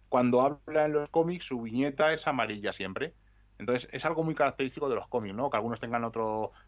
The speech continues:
tipo de escritura. Por ejemplo, Thor, cuando habla en los cómics, pues es una letra más gótica, más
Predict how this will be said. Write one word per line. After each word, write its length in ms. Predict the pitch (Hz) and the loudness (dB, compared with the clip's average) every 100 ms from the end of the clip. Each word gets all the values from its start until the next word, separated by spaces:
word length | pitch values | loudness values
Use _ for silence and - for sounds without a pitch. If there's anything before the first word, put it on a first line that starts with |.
| _ | _
tipo 240 | 123 120 113 | -2 2 4
de 100 | 110 | 2
escritura. 220 | - 104 | 0 -4
Por 80 | 110 | -2
ejemplo, 240 | 117 117 | 2 2
Thor, 280 | 117 135 131 | 4 4 4
cuando 200 | - 113 | 0 -4
habla 120 | 120 120 | -4 -4
en 60 | |
los 140 | 120 - | -6 -6
cómics, 340 | 135 131 123 | -4 -4 -6
pues 160 | 113 110 | -10 -10
es 100 | 113 | -2
una 120 | 117 | 0
letra 220 | 117 113 | 2 0
más 180 | 110 104 | -2 -2
gótica, 500 | 104 143 - 131 113 | 0 -2 -2 -2 -2
más 520 | 117 110 110 110 110 | 0 0 0 0 -2